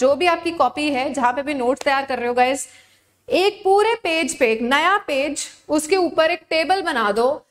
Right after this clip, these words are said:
जिसमें कि तुम डिफरेंसेस लिखोगे spermatogenesis के and oogenesis के। जल्दी से एक टेबल,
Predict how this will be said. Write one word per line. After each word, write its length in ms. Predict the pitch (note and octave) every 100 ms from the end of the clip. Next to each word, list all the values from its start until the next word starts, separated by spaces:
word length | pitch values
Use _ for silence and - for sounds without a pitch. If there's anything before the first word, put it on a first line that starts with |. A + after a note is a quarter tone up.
| _ G3
जिसमें 320 | D4+ D#4 F4+
कि 60 | G4
तुम 180 | G4 E4+
डिफरेंसेस 640 | C#4+ D#4 E4 E4+ E4 G#4+ E4+
लिखोगे 760 | D4+ D4 D4 D4+ D#4 D#4 D#4 -
spermatogenesis 1080 | - D4+ C4 C#4 C#4 E4 C#4+ D4 C#4 D#4+ D4
के 220 | D#4 D#4 -
and 260 | C4 B3+
oogenesis 640 | A#3 A3 G3+ F#3+ F#3 F#3+ -
के। 120 | G#3
जल्दी 360 | G3 E4 F#4+ F#4+
से 120 | G4
एक 120 | F#4+
टेबल, 320 | D#4 D4 D4